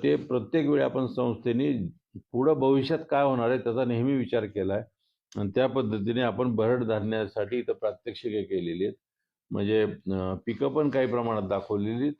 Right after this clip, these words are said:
आणि त्यापेक्षा ते प्रॉडक्ट आपण दाखवण्याचा आपण प्रयत्न केलेला आहे. इतर काही जे आहेत, भोपळा असेल, शेवगा असेल, काकडी असेल, हे तर आपलं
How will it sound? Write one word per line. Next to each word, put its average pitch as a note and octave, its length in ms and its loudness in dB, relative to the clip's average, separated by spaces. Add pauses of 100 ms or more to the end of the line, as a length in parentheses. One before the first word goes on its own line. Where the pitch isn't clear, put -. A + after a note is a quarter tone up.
(140)
आणि G#2 160 -6
त्यापेक्षा A#2 580 -2
ते - 260 -6
प्रॉडक्ट B2 500 0
आपण A#2 240 -2
दाखवण्याचा G2+ 420 -2
आपण F#2+ 220 -4
प्रयत्न F2 360 -4
केलेला D#2 420 -6
आहे. - 100 -20 (840)
इतर A#2+ 320 2
काही C3+ 260 2
जे C3 120 2
आहेत, B2+ 280 4 (100)
भोपळा A#2+ 340 2
असेल, A#2 300 0
शेवगा A2+ 400 2
असेल, G#2+ 240 -2
काकडी G#2+ 380 -2
असेल, G#2+ 320 0
हे A2 160 -2
तर A#2 160 -2
आपलं A2 400 0